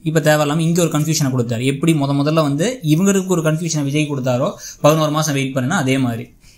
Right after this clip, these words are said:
இப்ப இங்க அஜய் போய், "என்ன உங்க ரிலேட்டிவ் பார்க்க வந்தீங்களா?" அப்படின்னா, "ஆஹா" அப்படின்னு சொல்லி சமாளிச்சுட்டு, "சரி சாப்பிடலாம்" அப்படின்ட்டு, "இல்ல அங்க விஜய் காவேரிலாம் எப்படி இருக்காங்கன்னா, நல்லா தான் இருக்காங்க, ஜாலியா ட்ரிப் போறாங்க, ஃபேஷன் ட்ர-, ஷோ போறாங்க, ஒண்ணா தான் இருக்காங்க, என்ஜாய் பண்றாங்க, அவங்களுக்குள்ள என்ன சண்டை?" அப்படின்னு கேட்டோன்னே,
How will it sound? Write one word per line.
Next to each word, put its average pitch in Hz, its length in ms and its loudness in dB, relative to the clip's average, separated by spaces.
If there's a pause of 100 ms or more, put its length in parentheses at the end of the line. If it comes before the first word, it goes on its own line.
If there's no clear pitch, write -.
இப்ப 254 240 2
இங்க 196 260 0
அஜய் 240 240 -2
போய், 220 220 0
"என்ன 196 440 0
உங்க 151 180 0
ரிலேட்டிவ் 185 440 0
பார்க்க 160 280 0
வந்தீங்களா?" 143 360 0
அப்படின்னா, 139 340 -2
"ஆஹா" 139 320 0
அப்படின்னு 127 640 -4
சொல்லி 120 60 -6
சமாளிச்சுட்டு, 131 540 -2
"சரி - 400 -4
சாப்பிடலாம்" 156 600 0
அப்படின்ட்டு, 131 580 -2
"இல்ல 143 260 0
அங்க 120 280 -2 (240)
விஜய் 170 380 0
காவேரிலாம் 165 400 0
எப்படி 139 140 0
இருக்காங்கன்னா, 127 260 0
நல்லா 135 280 0
தான் 147 80 -2
இருக்காங்க, 117 460 -4 (260)
ஜாலியா 135 280 2
ட்ரிப் 139 300 -4
போறாங்க, 139 360 2
ஃபேஷன் 139 340 0
ட்ர-, 131 300 2
ஷோ 139 40 0
போறாங்க, 127 440 0
ஒண்ணா 131 200 0
தான் 156 140 0
இருக்காங்க, 127 220 0
என்ஜாய் 131 280 0
பண்றாங்க, 120 260 -2
அவங்களுக்குள்ள 143 240 0
என்ன 139 140 0
சண்டை?" 120 300 0
அப்படின்னு 123 320 -6
கேட்டோன்னே, 117 340 -6